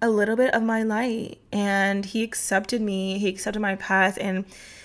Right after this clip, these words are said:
thank God I healed. <laughs> Thank God I healed. But, um, that, at that moment, that wasn't the goal, and he still accepted me, and he didn't care about my past, and he didn't care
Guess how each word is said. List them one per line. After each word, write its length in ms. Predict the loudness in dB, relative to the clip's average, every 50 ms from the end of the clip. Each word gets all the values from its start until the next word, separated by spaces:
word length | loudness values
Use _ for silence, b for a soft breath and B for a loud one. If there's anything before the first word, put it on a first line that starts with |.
| B B B B B B B B B B B B B B _ _ _ _ _ _
thank 200 | 6 6 8 8
God 220 | 10 10 10 10 10
I 100 | 8 8
healed. 440 | 6 6 8 10 10 10 10 10 10
<laughs> 380 | 10 10 10 8 6 2 4
Thank 420 | 6 6 6 6 4 0 -6 4 8
God 400 | 10 12 12 12 10 10 8 8
I 140 | 8 8
healed. 580 | 6 6 6 6 6 6 6 4 2 2 0 4
But, 400 | 6 8 8 8 6 4 0 -2 0
um, 520 | 2 2 2 2 2 0 -2 -6 -10 -12 -14 -14
that, 420 | 2 8 10 12 12 12 10 6 0 -6 -18 -20 -20 _ _ 4
at 140 | 4 6 8
that 180 | 8 6 6 6
moment, 320 | 2 2 2 0 0 2
that 180 | 2 2 4 4
wasn't 300 | 2 2 2 0 -2 -2
the 60 | 0
goal, 480 | 2 2 4 4 2 2 0 -2 -2
and 200 | -2 0 0 0
he 200 | 2 2 0 0
still 460 | -2 -2 -4 -4 -2 0 2 4 4 4
accepted 500 | 2 0 -4 -2 -2 -2 -2 -2 -2 -2
me, 240 | -2 -2 -2 -2
and 140 | -2 -2 -2
he 80 | -2 -2
didn't 260 | -4 -4 -8 -10 -14
care 500 | -10 -4 -2 2 4 4 4 4 4 2
about 180 | 4 4 4 4
my 120 | 4 2
past, 400 | 2 2 4 6 6 6 6 4
and 100 | 0 -2
he 100 | -2 -2
didn't 260 | -2 -4 -4 -6 -8 -8
care 420 | -8 -8 -6 -4 -2 -4 -4